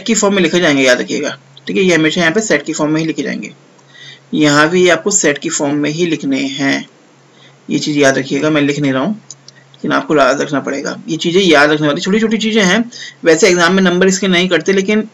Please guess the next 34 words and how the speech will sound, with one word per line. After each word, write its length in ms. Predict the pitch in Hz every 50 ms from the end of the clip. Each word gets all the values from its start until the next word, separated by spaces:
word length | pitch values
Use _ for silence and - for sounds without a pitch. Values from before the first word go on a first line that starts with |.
| _ _ _ _ _ _ _ _ _ _ -
concept 420 | 202 190 185 185 - 269 269 - -
तो 80 | 254 -
पता 220 | 226 202 - 226
होना 160 | 202 165 143 139
चाहिए 160 | 135 131 151
ना, 60 | 214
क्योंकि 220 | 233 240 220 247
हम 80 | 247 240
set 280 | - - 220 214 208 -
पे 60 | 226 202
काम 200 | 196 170 151 143
कर 140 | - 135 131
रहे 100 | 147 123
हैं, 100 | - -
क्योंकि 240 | 160 170 190 202 196
as 160 | 180 170 180
output 280 | 175 175 175 - 196 -
set 220 | - 185 170 -
निकल 140 | 160 156 143
के 120 | 139 143
आ 40 | 123
रहा 100 | - -
है। 140 | - - - - _ - - - - - -
ठीक 100 | 185 196
है, 80 | 180 - - - - - - - - - -
Fifth 200 | 196 196 190 226
step, 300 | 226 - 226 226 240 - - - - _ _ _ _ _ _ _ _ _ _ _ _ _ _ _ _ _ _ _ 139 135 - - - - - - - - - - - - - - _ -
Fifth 220 | 220 214 214 233 214
step 280 | - - 214 214 214 -
में 400 | 208 208 208 208 208 202 - - - -
जब 140 | 180 185 185 185
आप 140 | 180 190
read 160 | 190 180 - -
करोगे 340 | 170 151 143 143 147 170